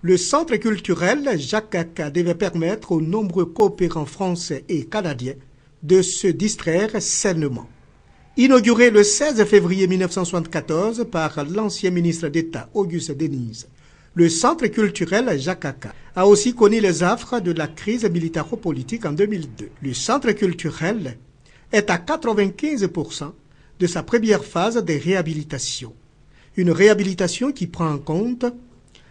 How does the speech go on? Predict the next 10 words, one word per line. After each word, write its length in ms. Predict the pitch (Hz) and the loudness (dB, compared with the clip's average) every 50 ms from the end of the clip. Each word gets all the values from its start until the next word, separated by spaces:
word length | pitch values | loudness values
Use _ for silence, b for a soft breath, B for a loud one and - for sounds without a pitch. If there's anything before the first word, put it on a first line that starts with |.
| b b | b b
la 140 | 147 151 151 | -4 -2 -2
salle 420 | 151 - - - 262 285 247 214 165 | -2 -2 0 2 2 2 2 2 0
de 120 | 147 156 | 0 -2
spectacle, 640 | 156 - - 147 - - - 131 175 - - 233 226 220 - - - - - - - - - - 120 | -2 -2 -6 -8 -10 -10 -10 -10 -10 -10 -10 -12 -12 -12 -14 -20 -20 -20 -20 -20 -20 -20 -20 -14 -10
la 160 | 127 156 175 | -6 -6 -6
clôture, 720 | 170 - 165 156 160 - 170 175 190 214 233 233 233 247 233 - - - - _ _ _ _ - 131 120 120 | -4 -2 -4 -4 -4 -4 -6 -4 -4 -2 -4 -4 -6 -8 -8 -8 -12 -20 -20 _ _ _ _ -16 -12 -8 -4
les 100 | 175 208 | -4 -2
bâtiments. 460 | - 160 143 - - 127 113 110 - - - _ b b b b b | -2 -2 -4 -6 -10 -14 -14 -16 -18 -20 -20 _ b b b b b
La 120 | 175 170 | 0 0
deuxième, 680 | 147 135 240 277 269 196 - 175 160 143 127 120 110 113 | 2 4 4 4 4 4 2 2 2 2 0 -4 -8 -12